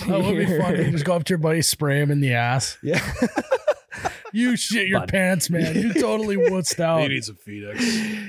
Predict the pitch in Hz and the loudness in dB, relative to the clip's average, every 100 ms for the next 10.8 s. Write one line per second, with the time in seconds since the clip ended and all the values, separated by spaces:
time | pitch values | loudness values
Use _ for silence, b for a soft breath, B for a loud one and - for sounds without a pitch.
0 | 180 190 214 277 262 214 180 185 156 127 | -6 0 0 0 -2 -2 0 0 0 0
1 | 127 160 165 185 170 - - 131 - 175 | 0 0 0 -2 -4 -4 -4 -4 -2 -2
2 | 175 - 151 123 - - 123 156 160 147 | 0 0 0 -2 -4 -2 0 0 0 -4
3 | - 139 113 120 - 143 156 156 165 165 | -2 -2 0 -4 0 0 0 -2 0 0
4 | 143 135 127 113 113 104 110 - 120 131 | 0 0 0 2 0 0 -6 -4 -2 -2
5 | 127 113 104 107 - 98 92 - _ - | -2 -2 -4 -4 -2 -4 -4 -10 _ -6
6 | 101 107 101 110 104 101 98 92 95 104 | -4 -2 -2 0 0 0 -2 -4 -6 -4
7 | 107 107 107 107 113 104 101 - 117 117 | 0 0 0 -2 -2 -4 -4 -4 -2 -2
8 | 95 98 95 110 - 113 107 110 110 107 | -2 -4 -6 -6 -6 -6 -4 -2 -2 -4
9 | 107 - _ 170 139 135 104 147 127 117 | -4 -8 _ 0 2 2 2 2 2 2
10 | 120 120 120 127 120 120 117 - | 2 0 0 0 2 0 0 -2